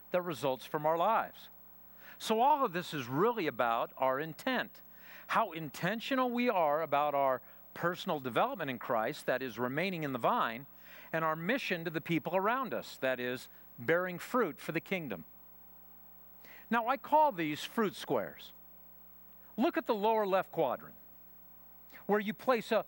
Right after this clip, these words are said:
a low value on both your personal growth, remaining in Christ, and your personal mission,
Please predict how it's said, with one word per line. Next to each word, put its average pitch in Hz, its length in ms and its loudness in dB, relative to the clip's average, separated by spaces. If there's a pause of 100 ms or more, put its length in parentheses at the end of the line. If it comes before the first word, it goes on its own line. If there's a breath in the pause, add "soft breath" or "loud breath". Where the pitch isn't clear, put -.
(100)
a 175 80 2
low 185 340 0
value 202 720 -2 (360 loud breath)
on 185 180 2
both 220 300 0
your 202 240 2 (200)
personal 269 480 0
growth, 185 460 2 (600)
remaining 196 520 2
in 131 120 -4
Christ, 104 520 -2 (480 loud breath)
and 220 200 0
your 220 120 2
personal 254 500 0
mission, 240 420 0